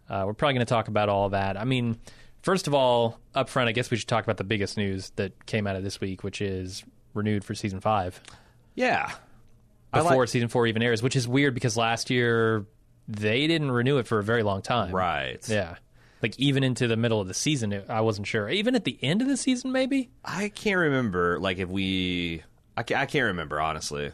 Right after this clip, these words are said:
Speaker 1: Yeah.
Speaker 2: Um, I do think that feels right. Like, give the Villa Gang, uh, the time and the confidence to, to bring this, like, if you're gonna ca-, take it this far, then give them the time
Speaker 1: Right.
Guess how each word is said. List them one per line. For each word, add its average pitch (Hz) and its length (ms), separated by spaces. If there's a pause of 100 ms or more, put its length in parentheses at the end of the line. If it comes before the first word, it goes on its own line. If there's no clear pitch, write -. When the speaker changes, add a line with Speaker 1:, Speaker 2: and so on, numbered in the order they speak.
Speaker 1:
Yeah. 95 500
Speaker 2:
Um, 82 240 (280)
I 131 120
do 175 160
think 175 160
that 117 200
feels 98 300
right. 73 340 (200)
Like, 95 480 (840)
give 131 720
the 104 220
Villa 110 260
Gang, 90 680 (260)
uh, 87 680 (280)
the - 140
time 110 480
and 101 80
the 95 60
confidence 92 680
to, 92 160
to 92 140
bring 98 300
this, 92 200
like, 101 240
if 107 100
you're 127 80
gonna 143 180
ca-, 120 220
take 113 240
it 95 100
this 92 180
far, 87 480
then 92 200
give 113 160
them 117 120
the 104 80
time 104 220
Speaker 1:
Right. 98 160